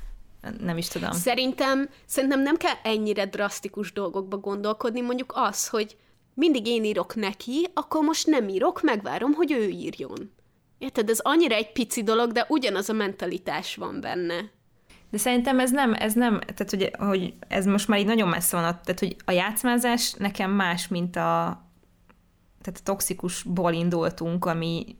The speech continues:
Speaker 1: nyilván
Speaker 2: Abszolút,
Speaker 1: egy sokrétű
Speaker 2: abszolút.
Speaker 1: dolog, de hogy, hogy ez a kapcsolat elején nyilván bizalmatlan vagy a másikkal kapcsolatban, meg az,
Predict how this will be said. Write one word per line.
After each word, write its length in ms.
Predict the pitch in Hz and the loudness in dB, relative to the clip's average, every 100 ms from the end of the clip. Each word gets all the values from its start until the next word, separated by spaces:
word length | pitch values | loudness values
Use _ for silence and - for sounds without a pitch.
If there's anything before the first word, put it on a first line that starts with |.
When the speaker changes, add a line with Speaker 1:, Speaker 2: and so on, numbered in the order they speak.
| - - - _ - - - | -20 -20 -20 _ -20 -14 -2
Speaker 1:
nyilván 360 | 180 185 165 165 | 0 2 2 0
Speaker 2:
Abszolút, 380 | 170 - 254 226 | 0 2 2 2
Speaker 1:
egy 60 | 214 | 2
sokrétű 420 | - 240 - 180 | 0 0 0 0
Speaker 2:
abszolút. 200 | 226 202 | 2 2
Speaker 1:
dolog, 220 | 175 185 | 4 2
de 100 | 175 | 0
hogy, 240 | 180 180 170 | 2 0 0
hogy 200 | 190 170 | 0 2
ez 240 | - 175 180 - - - - _ _ _ _ _ | 2 0 -2 -6 -20 -20 -20 _ _ _ _ _
a 100 | 185 | -2
kapcsolat 440 | 202 220 196 175 | 0 0 0 2
elején 480 | 175 180 185 190 185 - | 2 2 2 2 -2 2
nyilván 540 | 202 214 175 170 165 - - | 4 4 2 0 -2 -8 -6
bizalmatlan 840 | 175 185 175 - 165 170 175 165 | -2 0 2 0 -2 -4 -2 -2
vagy 120 | 160 | 0
a 60 | 165 | 0
másikkal 720 | 160 160 - 180 - - 165 | 0 -4 -4 -8 -8 -6 -2
kapcsolatban, 720 | 170 170 - 175 165 165 165 | -2 -2 0 0 0 0 0
meg 200 | 165 156 | -2 -2
az, 160 | 165 | -4